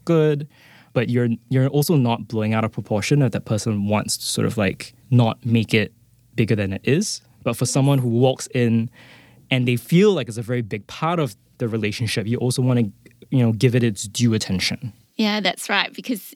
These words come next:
Speaker 2: you don't wanna make a big deal if it's, the person is trying to be kind of laconic and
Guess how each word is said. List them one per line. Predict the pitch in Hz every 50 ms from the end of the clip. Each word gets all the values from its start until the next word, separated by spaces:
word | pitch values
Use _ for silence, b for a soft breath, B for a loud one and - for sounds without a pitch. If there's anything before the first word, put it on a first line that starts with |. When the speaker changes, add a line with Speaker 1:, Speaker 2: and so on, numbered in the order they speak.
| -
Speaker 2:
you | - 226 247
don't | 214 - 294 247 -
wanna | - 240 220
make | 226 226 214 - -
a |
big | 190 247 233 190 196
deal | - 240 233 240 226 214
if | 196 196 -
it's, | - - - - - - - - _ _ _ -
the | 226
person | - - - 220 220 208 - 220 208
is | 196 202 -
trying | - - - 208 185 180 185 247
to | - - 233
be | 214 - 202 185 170
kind | - - 202 185 190
of | 185 -
laconic | 208 202 - - - 220 214 214 202 202 - -
and | 269 - 208 202 208 247 262